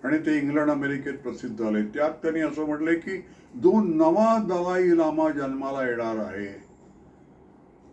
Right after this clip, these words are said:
तो चीनपासून मुक्त असलेल्या, चीनच्या प्रभावापासून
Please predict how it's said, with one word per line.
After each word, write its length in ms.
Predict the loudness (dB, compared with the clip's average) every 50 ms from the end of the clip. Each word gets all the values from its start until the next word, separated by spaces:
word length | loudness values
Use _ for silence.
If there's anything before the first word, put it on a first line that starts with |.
| -4 0
तो 220 | 2 2 2 2
चीनपासून 920 | 0 2 4 6 6 6 6 4 4 2 2 0 0 0 -2 -6 -6 -4 -2
मुक्त 460 | -2 0 0 -2 -2 -4 -8 -6 -4
असलेल्या, 600 | -4 -4 -4 -4 -6 -6 -4 -2 0 0 2 0
चीनच्या 580 | 0 -2 -2 -4 -2 -2 -2 -4 -2 -2 -2 -2
प्रभावापासून 920 | -2 -2 -4 -4 -2 0 0 2 2 0 0 -4 -8 -10 -10 -10 -10 -10